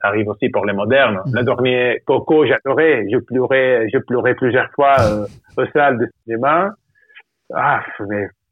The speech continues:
Speaker 1: plusieurs fois. Et, euh, j'essaie d'aller quand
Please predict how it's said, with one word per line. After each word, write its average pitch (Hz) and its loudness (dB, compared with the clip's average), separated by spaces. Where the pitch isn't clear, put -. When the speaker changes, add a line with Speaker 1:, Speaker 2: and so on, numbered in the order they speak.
Speaker 1:
plusieurs 151 2
fois. 131 0
Et, 190 2
euh, 123 -8
j'essaie 113 0
d'aller 117 2
quand 131 -6